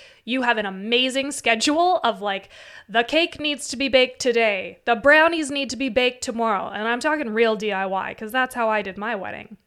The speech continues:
If you're starting to notice that things are sliding, make sure that you have a plan in place with your fiance to say, "This is what we're gonna do if we notice that things aren't getting done on schedule. These are the things we're gonna drop.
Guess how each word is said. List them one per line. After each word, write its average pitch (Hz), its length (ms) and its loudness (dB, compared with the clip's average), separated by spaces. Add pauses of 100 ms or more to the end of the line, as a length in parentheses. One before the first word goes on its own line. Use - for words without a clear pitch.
(160)
If 403 160 2
you're 403 100 2
starting 330 360 0
to 277 100 -4
notice 269 360 0
that 254 200 -4
things 254 240 0
are 214 80 -2
sliding, 233 840 0
make 247 260 -6
sure 359 220 -2
that 359 140 -4
you 311 100 -8
have 247 240 -2
a 247 60 -6
plan 226 360 -4
in 226 120 -6
place 208 300 -8
with 214 220 -8
your 262 120 -4
fiance 247 840 -4 (360)
to 269 100 -4
say, 226 420 -2
"This 320 200 -4
is 339 100 -6
what 285 160 0
we're 269 120 0
gonna 247 200 -2
do 214 320 -4
if 233 160 -6
we 262 100 -6
notice 233 520 -2
that 220 240 -6
things 220 340 -4
aren't 220 320 -4
getting 214 260 -4
done 208 280 -2
on 196 280 -10
schedule. 190 680 -12 (300)
These 262 260 -4
are 269 80 6
the 247 100 -2
things 233 320 -2
we're 220 120 -4
gonna 208 200 -4
drop. 196 460 -8